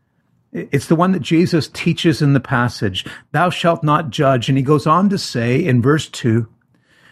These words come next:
"For in the same way that you judge others, you too will be judged. With the same measure you use, it will be measured to you." What Jesus is observing here is just a general law, a rule about the human condition. You could call it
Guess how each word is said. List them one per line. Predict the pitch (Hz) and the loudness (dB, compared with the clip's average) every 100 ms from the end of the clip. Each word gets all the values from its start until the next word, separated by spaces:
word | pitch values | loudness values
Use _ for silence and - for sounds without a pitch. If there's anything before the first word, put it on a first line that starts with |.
| - | -4
"For | 151 | 0
in | 165 151 | 4 4
the | 147 | 2
same | - 180 240 214 | 2 4 8 8
way | 185 180 190 | 8 6 4
that | 170 - | 2 0
you | 165 151 | 0 0
judge | 113 156 151 - - | 0 0 0 0 0
others, | 147 156 151 127 - _ _ _ _ _ - | 2 2 2 0 -6 _ _ _ _ _ -2
you | 139 180 | 4 4
too | - - 208 | 4 2 4
will | 156 120 | 4 4
be | 113 | 2
judged. | 92 113 95 117 - 120 - - _ _ _ _ | 0 -2 -2 -4 -2 -4 -6 -18 _ _ _ _
With | 180 165 | 0 2
the | |
same | - - 196 196 190 156 | 2 0 2 6 6 6
measure | 170 202 170 170 | 2 2 0 0
you | 165 151 160 | 2 4 4
use, | 147 190 175 175 | 4 4 4 4
it | 180 | 2
will | 139 | 4
be | 143 143 | 6 6
measured | 139 151 175 160 165 143 123 - | 6 4 4 2 2 0 -4 -10
to | - 175 | 2 4
you." | 151 131 107 - - - - | 6 6 4 -2 -12 -14 -4
What | 202 202 | 0 2
Jesus | - 214 214 240 | 4 4 4 2
is | 196 | 2
observing | 175 123 160 165 175 | 0 2 2 2 0
here | 127 160 160 | 2 2 2
is | 147 - | 0 0
just | 175 165 | -2 0
a | 175 | 0
general | 131 107 156 180 185 175 156 | -2 2 2 4 4 4 4
law, | 139 143 143 160 | 4 4 4 2
a | 120 | 2
rule | 131 170 185 | 4 4 6
about | 165 139 - | 4 2 0
the | 147 | -6
human | - 160 160 | -2 2 2
condition. | 151 - 131 135 - 113 | 2 2 2 2 2 0
You | 120 | 2
could | 147 110 | 0 -2
call | - 170 175 | 0 4 4
it | 180 | 0